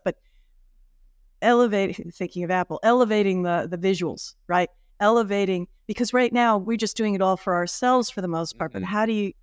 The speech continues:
Speaker 1: how do you turn this into something that is pretty? It, it's not as pretty as it could be. How's that?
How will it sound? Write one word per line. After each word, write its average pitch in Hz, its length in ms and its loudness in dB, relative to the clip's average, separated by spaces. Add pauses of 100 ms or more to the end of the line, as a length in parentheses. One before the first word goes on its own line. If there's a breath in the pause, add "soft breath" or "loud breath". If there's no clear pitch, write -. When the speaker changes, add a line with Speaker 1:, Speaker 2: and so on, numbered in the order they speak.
(140)
Speaker 1:
how 202 260 0
do 214 80 0
you 196 380 0 (640)
turn 220 340 0
this 208 220 -2
into 190 180 -2
something 180 440 -2
that 165 200 0
is 185 140 -8
pretty? 160 580 -4
It, 202 220 -2
it's 208 240 -2
not 269 160 6
as 254 100 0
pretty 233 300 0
as - 80 -4
it 151 80 -6
could - 120 -12
be. 131 220 -12
How's 190 240 -2
that? 160 160 0